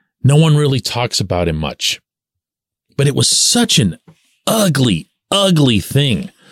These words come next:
for Pittsburghers to look across the lawn and see that the neighbor's grass was prettier and just repeatedly emphasize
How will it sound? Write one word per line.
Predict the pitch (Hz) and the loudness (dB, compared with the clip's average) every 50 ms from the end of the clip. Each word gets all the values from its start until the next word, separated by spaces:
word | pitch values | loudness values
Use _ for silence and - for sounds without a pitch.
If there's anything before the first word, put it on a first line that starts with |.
| - - - - _ | -20 -20 -20 -20 _
for | _ - - 110 - | _ -2 -2 -2 0
Pittsburghers | - - - - - - - - 113 101 87 71 73 69 92 110 - - - - _ _ _ _ _ _ _ _ _ _ _ _ _ _ _ _ _ _ _ _ _ _ _ _ - | 0 0 0 0 0 0 0 0 0 0 0 0 0 0 0 2 2 0 -2 -4 _ _ _ _ _ _ _ _ _ _ _ _ _ _ _ _ _ _ _ _ _ _ _ _ -2
to | - 123 110 101 95 - _ - | 0 2 2 2 0 -2 _ 0
look | 120 117 131 165 202 220 - 208 | 2 2 4 4 2 2 0 -2
across | 143 - - - - 147 156 156 160 165 - - - - - - _ - _ _ _ _ _ _ _ _ _ _ _ _ _ _ _ - | -2 -2 -2 0 0 2 2 2 2 2 2 0 -2 -2 -4 -6 _ -20 _ _ _ _ _ _ _ _ _ _ _ _ _ _ _ -6
the | 131 123 127 | -2 0 2
lawn | 113 113 117 123 135 147 143 123 98 76 67 67 - - _ _ _ _ _ _ _ _ - | 2 2 2 2 0 0 0 0 -2 -4 -6 -8 -10 -12 _ _ _ _ _ _ _ _ -6
and | - 120 120 117 107 | -2 0 2 2 2
see | - - - 170 170 165 147 123 | 0 0 0 2 2 2 2 2
that | 104 117 104 | 0 -2 -2
the | - 110 | -2 0
neighbor's | 104 110 113 131 139 127 123 117 104 - - 98 | 0 2 2 2 0 0 0 0 0 0 -2 -2
grass | 87 - 87 92 104 113 117 117 110 - - | -2 -2 -2 -2 0 0 0 0 -2 -2 -2
was | - 87 80 - | -4 -4 -4 -4
prettier | - - 95 78 78 76 69 73 95 90 _ _ - - _ _ _ _ - - - - - - | -4 -4 -4 -4 -2 -2 -2 -2 -4 -6 _ _ -20 -20 _ _ _ _ -20 -20 -20 -20 -16 -6
and | - - 101 90 | -2 -2 0 0
just | - 147 156 - - _ _ _ _ _ _ _ _ _ _ _ _ - - | 2 0 0 0 -2 _ _ _ _ _ _ _ _ _ _ _ _ -4 -2
repeatedly | 131 - _ _ _ - - - - - 269 269 262 226 185 127 98 87 78 76 - _ | -2 -2 _ _ _ -6 -4 -4 -2 -2 -2 0 0 0 0 0 -2 -2 -2 -4 -4 _
emphasize | - 190 208 196 196 160 - - - 98 82 73 62 - - - - | -2 0 2 2 2 0 -2 0 0 0 0 0 -2 -2 -2 -4 -6